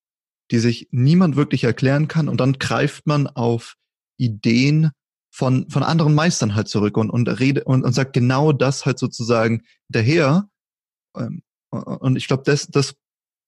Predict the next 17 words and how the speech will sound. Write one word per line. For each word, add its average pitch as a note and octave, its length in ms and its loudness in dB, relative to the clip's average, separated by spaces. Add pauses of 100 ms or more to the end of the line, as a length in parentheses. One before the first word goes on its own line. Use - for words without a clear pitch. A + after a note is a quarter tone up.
(260)
kriegt C3+ 260 -2
dann B2+ 100 2
auch B2 140 0
den, A#2+ 300 0
genau B2 240 4
diesen A2+ 320 0
Punkt C3+ 240 2
der A2+ 100 2
Verwirrung G#2+ 580 0
oder G#2 400 -2
da, A#2 240 -2
darauf B2 340 2
deuten A#2+ 300 2
Sie A2 120 0
dann G#2+ 140 -4
auch G#2+ 200 -4
hin. G#2+ 200 0